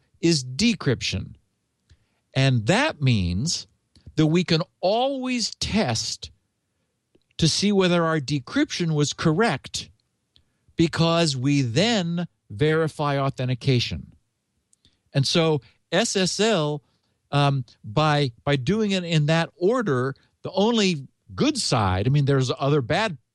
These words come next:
aspects to it, but in this case, we can do a trial decryption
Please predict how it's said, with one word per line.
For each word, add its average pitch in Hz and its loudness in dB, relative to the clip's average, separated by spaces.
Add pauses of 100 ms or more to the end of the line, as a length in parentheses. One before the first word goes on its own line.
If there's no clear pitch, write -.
(100)
aspects 117 -6
to 104 0
it, - -2 (260)
but 143 0
in 135 2
this 269 0
case, 120 -2 (340)
we 160 2
can 160 0
do 160 2
a 139 0
trial 226 0
decryption 160 -6